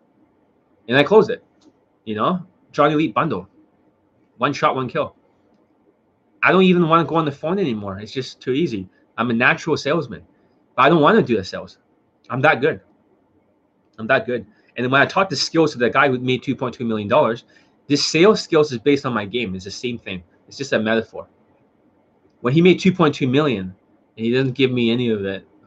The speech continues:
fucking asshole. Even though there's a contract, and I signed a release form to get out of that company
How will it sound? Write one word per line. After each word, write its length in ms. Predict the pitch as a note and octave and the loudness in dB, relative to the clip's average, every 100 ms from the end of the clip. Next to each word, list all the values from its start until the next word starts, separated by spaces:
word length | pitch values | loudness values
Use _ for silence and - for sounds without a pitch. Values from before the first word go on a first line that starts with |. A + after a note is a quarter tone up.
| _ | _
fucking 340 | - C3 - G2 | -6 -6 -6 -10
asshole. 400 | A2 G#2+ F#2 F#2 _ _ _ - _ _ _ _ _ _ - - | -10 -12 -14 -16 _ _ _ -20 _ _ _ _ _ _ -20 -6
Even 300 | D3 D#3+ D#3 | 0 2 2
though 140 | C3+ C3 | 2 2
there's 160 | A#2+ | 2
a 60 | G#2+ | -2
contract, 640 | - D#3 C3+ - F#2+ - _ _ _ _ _ _ _ - | 2 2 2 -2 -8 -8 _ _ _ _ _ _ _ -4
and 120 | A#2+ | 0
I 160 | B2 A#2 | 0 0
signed 320 | - E3 D#3 | 0 2 2
a 60 | |
release 320 | B2+ A#2 C#3 - | 2 0 -2 -4
form 220 | A#2 G2+ | -8 -8
to 60 | |
get 140 | F#2+ A2+ | -4 -4
out 80 | G#2+ | -2
of 40 | |
that 140 | G2+ - | -4 -6
company 480 | A2 F#2+ G2 F#2+ | -8 -6 -10 -10